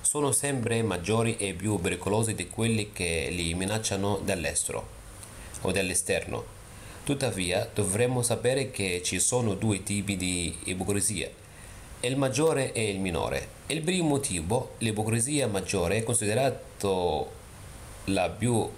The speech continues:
per-, il più pericoloso dei tipi,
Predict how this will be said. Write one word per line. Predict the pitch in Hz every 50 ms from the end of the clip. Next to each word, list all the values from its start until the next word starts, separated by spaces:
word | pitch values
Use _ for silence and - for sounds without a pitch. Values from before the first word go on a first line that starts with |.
| -
per-, | - 101 95 90 -
il | 101 104 98
più | - - 120 110 95
pericoloso | 85 92 95 92 - 90 85 82 85 90 92 120 135 - - - - - - - - - - - - - - - - - - - - - - - - - - - - - - - - - - - -
dei | - 107 90 110 107 104 98 95 95 92 98 - - -
tipi, | - 135 110 - 80 76 -